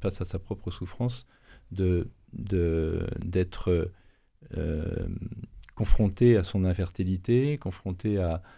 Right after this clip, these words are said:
à sa, son défaut de, de, de paternité, son besoin,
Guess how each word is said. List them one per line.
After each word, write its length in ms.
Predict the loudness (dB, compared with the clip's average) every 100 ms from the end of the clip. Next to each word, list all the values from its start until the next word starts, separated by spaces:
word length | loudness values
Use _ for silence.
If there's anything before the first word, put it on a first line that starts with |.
| _ -12
à 140 | -8
sa, 280 | -4 -2 -4
son 240 | -4 -4 -2 -6 -14 _
défaut 320 | -8 -4 -2
de, 460 | 0 2 2 0 -2
de, 220 | -2 -2 -2
de 100 | -2
paternité, 600 | -4 -2 0 0 -2 -4
son 160 | -2
besoin, 600 | 2 4 4 6 4 4